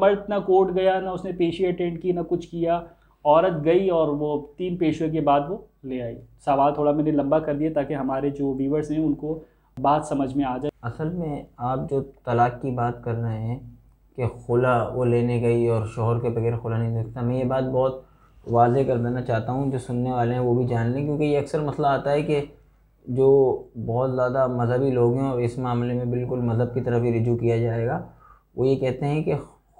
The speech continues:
Speaker 2: कोर्ट की खुला नहीं होती। ये बात मैं भी कहता हूँ कि कोर्ट से खुला नहीं होती।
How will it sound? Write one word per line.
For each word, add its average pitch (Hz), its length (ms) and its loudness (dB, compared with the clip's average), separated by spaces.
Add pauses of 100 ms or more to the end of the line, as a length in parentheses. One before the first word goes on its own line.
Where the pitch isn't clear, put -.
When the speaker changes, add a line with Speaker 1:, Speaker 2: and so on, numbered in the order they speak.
(240)
Speaker 2:
कोर्ट 143 280 4
की 139 80 -4
खुला 113 240 -2
नहीं 104 240 0
होती। 90 300 -10 (2000)
ये 139 140 4
बात 139 160 6
मैं 127 200 0
भी 123 100 2
कहता 110 240 0
हूँ 104 140 0
कि 107 100 -4
कोर्ट 120 300 0
से 123 120 -4
खुला 110 220 -2
नहीं 104 220 0
होती। - 280 -10